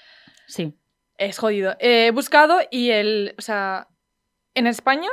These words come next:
Speaker 2: somos unos cuarenta y siete millones.
Speaker 1: Sí.
Speaker 2: Pues hay ocho millones que literalmente han dicho que mira, que sí, que soy adicto.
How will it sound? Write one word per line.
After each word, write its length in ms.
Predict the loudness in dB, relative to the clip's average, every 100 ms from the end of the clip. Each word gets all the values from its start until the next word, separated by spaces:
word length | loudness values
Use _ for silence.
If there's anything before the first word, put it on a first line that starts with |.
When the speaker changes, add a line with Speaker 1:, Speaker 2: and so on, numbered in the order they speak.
| -10
Speaker 2:
somos 300 | -6 -4 -2
unos 200 | -4 -6
cuarenta 420 | -4 -4 -4 -4
y 80 | -6
siete 320 | -6 -8 -6
millones. 680 | -8 -8 -10 -10 -12 -16 -20 _
Speaker 1:
Sí. 280 | -16 -14 -4
Speaker 2:
Pues 360 | -2 0 -4 -4
hay 340 | 0 0 0 -6
ocho 260 | -6 -4
millones 500 | -4 -2 -2 -4 -8
que 340 | -8 -8 -8 -14 -10
literalmente 540 | -6 -4 -4 -4 -2
han 80 | -2
dicho 260 | -2 -4
que 120 | -6 -6
mira, 240 | -6 -6
que 100 | -8
sí, 220 | -8 -8
que 100 | -8
soy 200 | -6 -2
adicto. 520 | -2 -4 -10 -14 -14